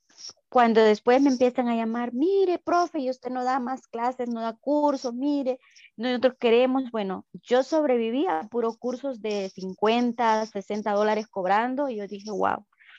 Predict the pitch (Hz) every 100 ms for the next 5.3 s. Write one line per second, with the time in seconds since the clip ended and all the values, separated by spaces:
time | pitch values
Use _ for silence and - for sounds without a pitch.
0 | _ _ _ _ _ _ _ 208 208 202
1 | - 226 240 262 247 - 240 247 254 240
2 | 240 240 240 262 247 220 208 - 247 202
3 | 208 196 214 - 202 196 196 - 202 202
4 | 202 190 180 202 - 226 208 185 185 175
5 | 175 -